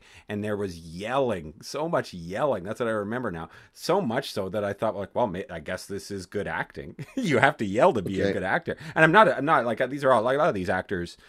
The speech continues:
Speaker 1: in this I know
Speaker 2: Mm-hmm.
Speaker 1: being, were, are, are legit great actors. I learned a lot from this. This is when I was in theater school, right? But, um, that is, ah, gosh,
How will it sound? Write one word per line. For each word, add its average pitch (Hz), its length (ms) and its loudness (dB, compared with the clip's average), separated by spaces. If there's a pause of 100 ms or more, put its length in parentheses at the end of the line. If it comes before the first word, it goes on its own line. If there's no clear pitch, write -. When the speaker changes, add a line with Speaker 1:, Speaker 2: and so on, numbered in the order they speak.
(260)
Speaker 1:
in 135 160 2
this 90 220 -2
I 92 100 2
know 95 220 0
Speaker 2:
Mm-hmm. 90 100 -4
Speaker 1:
being, 90 320 -4
were, 87 260 -6
are, 82 300 -8
are 78 240 -4
legit 92 420 -4
great 85 200 -6
actors. 82 340 -2
I 78 100 -8
learned 85 220 -6
a 71 40 -8
lot 95 220 -2
from 64 140 -16
this. - 60 -14
This 87 80 -12
is 90 40 -10
when 87 100 -8
I 82 40 -10
was 71 100 -14
in 69 100 -16
theater - 260 -8
school, - 340 -16
right? - 240 -10
But, 90 180 -8 (540)
um, 95 500 0 (640)
that 120 800 0 (800)
is, 117 500 -4 (460)
ah, - 180 -16 (100)
gosh, 87 640 -16